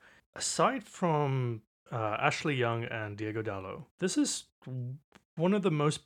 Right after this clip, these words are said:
balanced starting elevens I've seen this entire season. Uh, okay, maybe I put Rashford on the wing in place of Lingard and I put Lukaku up in front. This is a hell of a squad that Mourinho has left for Solskjaer. Now, finally, they're playing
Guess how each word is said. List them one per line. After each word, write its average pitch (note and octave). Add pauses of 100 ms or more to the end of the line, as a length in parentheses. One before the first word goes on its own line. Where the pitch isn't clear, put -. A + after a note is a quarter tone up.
(140)
balanced A#2+
starting A2
elevens G2+
I've G#2+
seen F#2+
this A2+
entire G2+
season. A2+ (220)
Uh, C3
okay, D#3+
maybe G3+
I F3
put B2
Rashford B2
on A#2
the A2
wing G2 (140)
in A2
place A2+
of A2
Lingard G2+
and G#2+
I G2+
put G#2
Lukaku A2+
up F#2+
in G2+
front. C3 (240)
This E3
is -
a A3
hell D3+
of D3
a C3+
squad C3
that A2
Mourinho A2
has G2+
left G#2+
for F#2+ (140)
Solskjaer. - (760)
Now, C#3+
finally, E3+
they're B2+
playing B2+